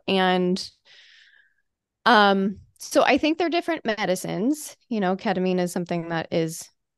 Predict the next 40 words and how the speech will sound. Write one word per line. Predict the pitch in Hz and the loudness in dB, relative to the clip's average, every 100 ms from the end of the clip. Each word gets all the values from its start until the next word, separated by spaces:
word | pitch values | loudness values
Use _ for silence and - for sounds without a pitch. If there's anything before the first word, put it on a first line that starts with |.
| _ - | _ -8
we | 170 | -6
made | 165 156 | -4 -4
it, | 170 226 - | -4 -4 -4
and, | 185 175 170 151 165 156 - - - _ _ _ _ _ _ _ _ _ _ _ | -4 -2 -2 -4 -6 -6 -8 -12 -18 _ _ _ _ _ _ _ _ _ _ _
you | 185 | -10
know, | 160 160 - _ _ _ _ | -8 -10 -14 _ _ _ _
n-, | 170 165 - _ | -12 -10 -12 _
<laughs> | - 196 - - - - - 233 _ - - | -12 -10 -12 -16 -20 -20 -20 -20 _ -20 -16
psilocybin | - - 180 175 170 175 | -10 -2 -2 0 -2 0
is | 208 202 | -2 0
not | 180 156 196 - _ | 0 0 -2 -4 _
man-made | 190 175 170 143 175 | -6 -2 -2 -2 -2
in | 175 | -2
that | 160 | -2
way. | 175 165 185 220 - - - - - - | 0 0 0 -2 -8 -20 -20 -20 -6 2
Um, | 202 185 175 - | 4 4 0 -6
but | 214 226 | 0 2
I | 214 | 2
think | 247 240 | 0 -2
you're | 220 | -2
also | 214 240 | -2 -2
touching | 233 196 - 196 | -6 -8 -8 -6
on | 175 175 | -4 -4
kind | 190 | -4
of | 170 165 | -4 -4
this, | 165 - | -6 -4
like, | 156 160 - - _ _ _ _ _ _ _ _ _ _ _ _ _ _ _ _ - _ _ _ _ _ | -4 -6 -12 -20 _ _ _ _ _ _ _ _ _ _ _ _ _ _ _ _ -20 _ _ _ _ _
the | 226 | 4
war | 190 185 | 6 4
on | 175 165 | 4 0
drugs, | 165 160 165 165 | -2 -4 -4 -6
right? | 165 165 170 | -2 -2 0
And | 180 | 0
this | 175 165 | 0 -2
kind | - 175 | -4 -4
of, | 160 165 | -4 -6
you're | 170 | -6
saying, | - 170 | -4 -4
like, | 170 165 | -4 -4
rebranding. | 175 175 170 165 160 165 165 160 170 | -4 -2 -4 -6 -4 -4 -4 -4 -4